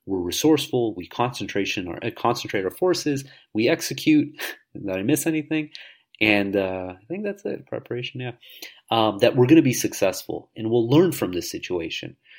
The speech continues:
So God willing, we're gonna end there. If you guys got comments or questions, please hit us up at Quran Talk at gmail dot com or on, uh, uh, at Twitter at Talk Quran. And until next time, peace and God bless.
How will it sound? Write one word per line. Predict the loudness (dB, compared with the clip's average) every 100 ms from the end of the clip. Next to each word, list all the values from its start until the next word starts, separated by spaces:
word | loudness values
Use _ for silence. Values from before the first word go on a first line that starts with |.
| -20 _
So | 4 6
God | 6 6 6
willing, | 6 6 4
we're | 2
gonna | 0 -2
end | -2 -2
there. | -2 0
If | -2
you | -2
guys | 0 0
got | -2 -4
comments | 0 2 0 -4 -10
or |
questions, | -12 -6 -4 -2 -4 -6
please | -2 0 0
hit | 2 2
us | 2
up | -2 -4
at | -10
Quran | -6 -8 -4
Talk | -2 -2 -4
at | -12
gmail | -10 -10 -10
dot | -10 -10
com | -4 -2 -4 -6 -18 -20 _ 0
or | 2 2
on, | 0 -2
uh, | -4 -8 -12 -12 -8
uh, | -8 -8 -10
at | -6
Twitter | 0 2
at | 0 2
Talk | 0 0 -4
Quran. | -2 -2 -4
And | -8
until | -10 -10 -8
next | -8 -8 -8
time, | -8 -8
peace | -8 -6 -6 -8 -12
and | -8
God | -6 -6
bless. | -6 -8 -8 -12